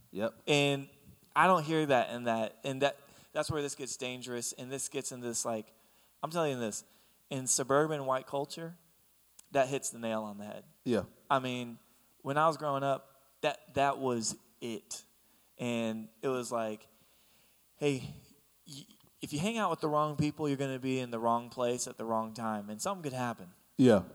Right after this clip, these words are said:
Speaker 2: And it's like, it's a half truth. That is true. That is definitely true. But wh-,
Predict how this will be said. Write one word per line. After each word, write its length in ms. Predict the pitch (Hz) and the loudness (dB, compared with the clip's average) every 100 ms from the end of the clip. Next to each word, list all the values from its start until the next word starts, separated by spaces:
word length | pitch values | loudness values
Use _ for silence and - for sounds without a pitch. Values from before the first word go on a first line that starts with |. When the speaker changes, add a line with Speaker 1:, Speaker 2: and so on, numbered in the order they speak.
| - - | -16 -12
Speaker 2:
And 120 | 139 | -8
it's 140 | - | -4
like, 300 | 127 113 110 - _ _ _ _ _ _ _ _ _ - | -2 -2 -4 -16 _ _ _ _ _ _ _ _ _ -6
it's 120 | 156 | -4
a 60 | |
half 240 | 143 160 - | 0 0 0
truth. 420 | - 185 - - _ _ - | 2 2 0 -10 _ _ 4
That 180 | 208 196 | 4 6
is 200 | 185 - | 0 -2
true. 380 | 202 196 110 - - _ _ _ _ _ _ - | 0 2 0 -4 -18 _ _ _ _ _ _ 0
That 180 | 175 | 2
is 200 | 175 165 | 2 0
definitely 460 | 147 160 156 156 143 | 0 0 0 -6 -6
true. 420 | - 156 139 104 - - _ _ _ _ _ _ - | -4 0 0 -2 -8 -20 _ _ _ _ _ _ 4
But 140 | - - - - _ _ _ - | 4 2 -20 -20 _ _ _ -8
wh-, 60 | 160 | -4